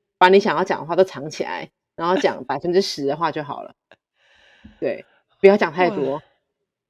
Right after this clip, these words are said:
Speaker 2: 很怕你祸从口出。
Speaker 1: 我很常就是那种，有一个准备，就是可能我的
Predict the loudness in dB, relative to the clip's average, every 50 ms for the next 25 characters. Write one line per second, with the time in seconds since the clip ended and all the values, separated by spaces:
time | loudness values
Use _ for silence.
0 | _ _ _ _ _ -20 -20 -18 -10 -6 -6 -2 0 2 2 2 4 2 0 2
1 | 2 2 2 2 2 -2 -4 -6 -6 -6 -8 -6 -4 -4 -4 -4 -6 -12 -12 -10
2 | -10 -10 -12 -14 -18 -18 _ _ _ _ _ -14 _ 2 6 8 8 8 6 6
3 | 4 4 2 0 -2 _ _ _ _ _ -2 0 2 4 4 4 4 4 4 4
4 | 2 0 -2 -8 -14 _ _ _ _ _ _ _ _ _ _ 2 4 6 6 6
5 | 4 4 2 2 2 2 0 -2 -4 0 2 2 4 2 0 -2 -4 -6 -6 -6
6 | -4 -4 -2 0 0 0 0 0 -2 -2